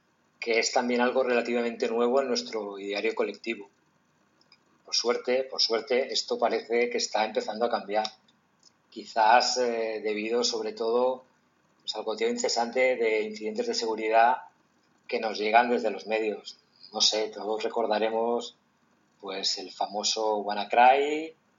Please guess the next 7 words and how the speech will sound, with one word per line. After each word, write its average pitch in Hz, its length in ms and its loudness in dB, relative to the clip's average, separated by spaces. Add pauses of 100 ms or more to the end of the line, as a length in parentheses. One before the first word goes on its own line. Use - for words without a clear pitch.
(400)
Wikileaks, 123 1000 -2 (480)
eh, 98 640 -10
el 104 180 -6
Cambridge 113 440 2
Analytics 123 720 0
o 104 280 -4
el, 98 140 -8